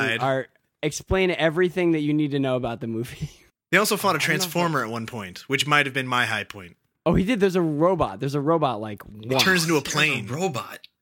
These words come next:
Speaker 2: in the whole
Speaker 3: Oh,
Speaker 2: movie.
Speaker 3: yeah, that's the part I hated. Oh.
Speaker 2: Right, David was really angry when the robot <laughs> showed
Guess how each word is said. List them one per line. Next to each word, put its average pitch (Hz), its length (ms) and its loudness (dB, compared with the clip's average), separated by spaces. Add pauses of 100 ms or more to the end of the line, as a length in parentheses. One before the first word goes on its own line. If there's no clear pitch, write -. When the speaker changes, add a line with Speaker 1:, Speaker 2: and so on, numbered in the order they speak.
(120)
Speaker 2:
in - 60 -8
the 113 40 -4
whole 147 180 -2
Speaker 3:
Oh, 156 380 2
Speaker 2:
movie. 175 200 0
Speaker 3:
yeah, 208 160 0
that's 202 160 -2
the 196 100 0
part 180 220 0
I 160 100 0
hated. 139 500 2 (100)
Oh. - 160 0
Speaker 2:
Right, 190 200 4
David 196 260 4
was 185 140 2
really 160 240 4
angry 135 280 2
when 123 120 0
the 117 100 -2
robot 113 320 -4
<laughs> - 0 -
showed - 320 0